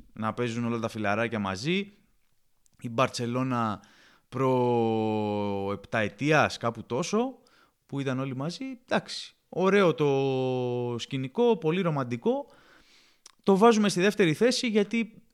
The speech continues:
είναι ο Μέση. Ε, οποιοσδήποτε άλλος, ε, δεν θα έφτανε σε αυτή την κατηγορία, σε αυτή τη θέση. Και με αφορμή, ας πούμε, την, ε,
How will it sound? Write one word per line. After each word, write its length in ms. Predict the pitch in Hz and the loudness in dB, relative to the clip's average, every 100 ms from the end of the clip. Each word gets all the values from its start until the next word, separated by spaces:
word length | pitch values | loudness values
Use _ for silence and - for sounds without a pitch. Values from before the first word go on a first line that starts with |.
| - | 0
είναι 200 | 190 190 | 2 4
ο 300 | 180 175 165 | 4 4 4
Μέση. 440 | 147 143 - - _ _ _ - - | 4 2 -2 -8 _ _ _ -20 -8
Ε, 420 | - 135 135 131 | -2 2 2 2
οποιοσδήποτε 760 | 131 113 139 117 175 156 139 131 | 2 0 -2 0 2 2 4 6
άλλος, 640 | 151 180 208 214 - - _ | 6 6 2 0 -4 -14 _
ε, 360 | - 151 151 139 | -2 2 2 2
δεν 120 | 156 | 2
θα 140 | 160 | 4
έφτανε 300 | 135 - 110 | 2 2 -2
σε 80 | 101 | -4
αυτή 220 | 95 - | -8 -8
την 140 | 104 98 | -6 -4
κατηγορία, 520 | 98 98 95 117 127 | -4 -2 -2 -2 -4
σε 80 | 101 | -6
αυτή 180 | 98 104 | -14 -14
τη 80 | |
θέση. 400 | - 98 - 147 - _ | -10 -10 -8 -12 -14 _
Και 120 | 143 | -4
με 120 | 147 | 0
αφορμή, 440 | 147 147 143 165 165 | 0 0 0 2 0
ας 140 | 139 | 0
πούμε, 200 | 156 147 | -2 -2
την, 340 | 123 127 123 | 0 0 0
ε, 300 | 123 123 120 | 0 0 0